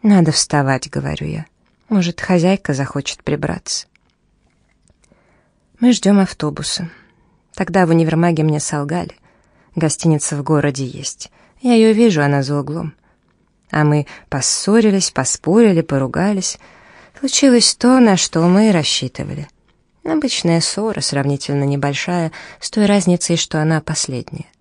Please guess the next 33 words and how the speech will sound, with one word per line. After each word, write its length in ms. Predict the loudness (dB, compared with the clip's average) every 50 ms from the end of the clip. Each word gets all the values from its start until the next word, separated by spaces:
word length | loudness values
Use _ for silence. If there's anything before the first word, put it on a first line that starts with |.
| _ _ _ _ _ _ _ _ _ _ _ _
На 160 | 0 2 2 4
ней 220 | 4 4 4 2
лежит 300 | 2 2 0 0 -2 -2
груз 220 | 0 -2 0 -2
всего 260 | -2 -4 -4 -4 -4 -4
остального, 720 | -4 -6 -6 -6 -4 -4 -2 -2 0 -2 -2 -4 -6 -10 _ _ _ _ _
большего, 540 | -6 -4 -2 -2 -4 -4 -6 -8 -8 -10 -12 -20 _ _ _ _ _ _
за 140 | -4 -4 -2
что 220 | -2 -2 0 0
мы 180 | 0 0 0 -2
простили 640 | -6 -4 -4 -2 -2 -2 -4 -4 -4 -4 -4 -4 -4
друг 240 | -6 -6 -6 -6 -4
друга 280 | -2 -2 -2 -2 -4
только 360 | -6 -6 -8 -8 -10 -10 -10
на 80 | -8 -8
словах. 520 | -8 -8 -8 -10 -10 -12 -14 -16 _ _ _ _ _ _ _ _ _ _ _ _ -20 -20 -20 -20 -20 -20 -20 -20 -20 -16 -6 -2
Пришло 340 | 0 0 2 4 4 4
бы 160 | 4 4 4 4
два 200 | 4 4 4 4
автобуса, 640 | 2 0 -2 -4 -2 0 0 0 0 2 2 4 4
мы 180 | 6 6 4
бы 140 | 4 2 0
сели 460 | -2 -2 -4 -4 -2 -2 -2 -2 -2
в 80 | -4 -6
разные. 680 | -6 -6 -8 -8 -8 -10 -10 -10 -10 -10 -10 -10 -10 -6
Но 120 | -4 -2 0
мы 140 | 2 2 0
ждем 360 | 0 -2 -2 0 0 0 0
автобуса 560 | -2 -4 -6 -8 -8 -8 -8 -10 -10 -8 -6
вместе, 580 | -2 0 2 4 4 2 0 -2 -6 -8 -8 -8
стоим 480 | -8 -8 -8 -6 -4 -4 -2 -4 -4 -6
чуть 360 | -8 -8 -10 -10 -10 -10 -12
поодаль. 600 | -10 -8 -8 -8 -8 -10 -12 -14 -16 -16 -18